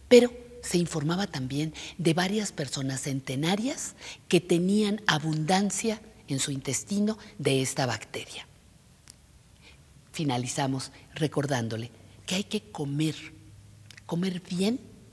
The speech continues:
y de calidad, contrario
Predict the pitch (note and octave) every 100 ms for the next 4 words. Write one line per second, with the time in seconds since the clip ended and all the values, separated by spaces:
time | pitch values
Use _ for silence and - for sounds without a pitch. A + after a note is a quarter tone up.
0 | - - E3+ D#3 C#3 B2+ A#2 B2+ - -
1 | - - - - - - - - - B3+
2 | B3 G#3+ G3 G3 G#3+